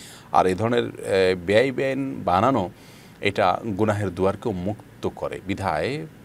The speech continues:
পর্দার যে বিধান আছে, মাহরাম নন মাহরামের যে ব্যাপার আছে, সেটি মাথায় রেখে আপনার, আহ, উম, এ ধরনের, আহ, পরপুরুষ পরনারী যিনি মাহরাম নন,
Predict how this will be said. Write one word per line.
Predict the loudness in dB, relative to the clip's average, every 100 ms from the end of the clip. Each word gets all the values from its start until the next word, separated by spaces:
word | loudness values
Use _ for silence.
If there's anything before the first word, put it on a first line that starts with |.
| 0
পর্দার | 2 4 2 2 0
যে | -2 0 0 -4 -20 -20 -2
বিধান | -2 0 0 0
আছে, | -4 -4 -4 -4
মাহরাম | -4 -2 -2
নন | -2 -2
মাহরামের | 0 2 2 0
যে | 0
ব্যাপার | 0 2
আছে, | 0 -2 -10
সেটি | -10 -8 -6
মাথায় | -6 0 2
রেখে | 4 2 2 0 -2 -18 -18 -18 -8 4
আপনার, | 4 4 2 6 4
আহ, | 2 -8 -2 2 4 4 2 2 -2 -6 -16 -14
উম, | -10 -10 -10 -14 -8 -2
এ |
ধরনের, | 2 2 2 -2
আহ, | -6 -16 -12 -12 -12 -2
পরপুরুষ | -2 0 -4 -4
পরনারী | 0 0 2 -2 -2
যিনি | -4 -6 -6 -8 -6
মাহরাম | 0 4 4
নন, | 2 -4